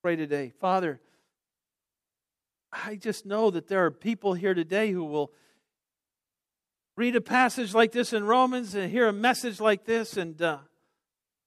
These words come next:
if they haven't come to Christ yet, there's this,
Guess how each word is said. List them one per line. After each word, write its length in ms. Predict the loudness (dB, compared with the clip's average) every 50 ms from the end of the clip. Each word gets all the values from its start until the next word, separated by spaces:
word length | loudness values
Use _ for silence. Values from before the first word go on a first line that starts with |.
| _ _ _ _ _ _ _ _ _ _ _ _ _ _ _ _ _ _ _ _ _ _ _ _ _ _ _ _ _ _ _ _
if 100 | -6 0
they 120 | 4 4 6
haven't 280 | 6 6 6 4 2
come 180 | 0 0 0 2
to 80 | 2 0
Christ 560 | 0 2 2 4 4 4 2 0 -4 -4 0
yet, 200 | 2 2 2 2
there's 200 | 0 0 0 2
this, 260 | 2 0 0 -2 -6